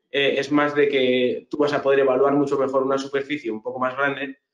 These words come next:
que, que, que un dos por dos, que, que es, eh, la, la verdad que bastante limitado y que hay, coger un veinticinco por ciento o un cincuenta o un setenta, ahí es un poco más complicado.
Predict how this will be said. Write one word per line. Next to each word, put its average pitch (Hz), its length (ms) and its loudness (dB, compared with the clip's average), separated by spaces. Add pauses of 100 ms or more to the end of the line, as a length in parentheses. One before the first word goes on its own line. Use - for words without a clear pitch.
(240)
que, 113 280 0
que, 113 240 2
que 117 160 0
un 127 80 4
dos 131 140 2
por 127 200 0
dos, 131 260 2
que, 123 280 2
que 120 120 -4
es, 117 200 -8
eh, 117 180 0
la, 117 120 -2
la 113 200 0
verdad 113 220 -6
que 123 60 -10
bastante 113 360 -8
limitado 113 580 -2 (220)
y 113 140 -6
que 107 200 0
hay, 127 680 -2
coger 135 300 -2
un 135 100 0
veinticinco 135 500 0
por 131 140 0
ciento 135 320 0
o 113 100 -2
un 127 120 -4
cincuenta 131 640 -2
o 113 100 -2
un 127 140 -2
setenta, 131 340 -12 (320)
ahí 127 180 -4
es 131 120 -6
un 131 100 -18
poco 127 160 -8
más 120 200 -6
complicado. 98 420 -10